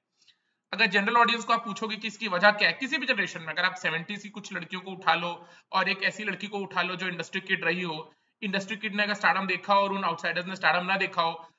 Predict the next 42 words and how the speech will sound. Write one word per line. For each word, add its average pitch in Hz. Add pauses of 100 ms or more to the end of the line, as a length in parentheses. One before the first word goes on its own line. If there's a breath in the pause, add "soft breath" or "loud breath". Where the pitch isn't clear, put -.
(100)
तो 214
general 202
audience 214
ये 208
समझती 208
है 214
कि 214
यार 214
industry 190
kit 214
जो 202
लड़की 185
है 196
उसने 190
बहुत 165
मेहनत 170
की 185
होगी, 175
वो 170
बहुत 156
ज्यादा 175
अच्छा 170
behavior 160
रखी 165
होगी, 170 (340 loud breath)
वो 170
बहुत 160
ज्यादा 185
professional 185
रही 190
होगी, 180 (160)
इसलिए 196
उसको 190
उसका 190
ड्यू 185
मिल 208
गया। 180 (240 loud breath)
और 185
जो 190
outsider 196
लड़कियां 208
हैं, 170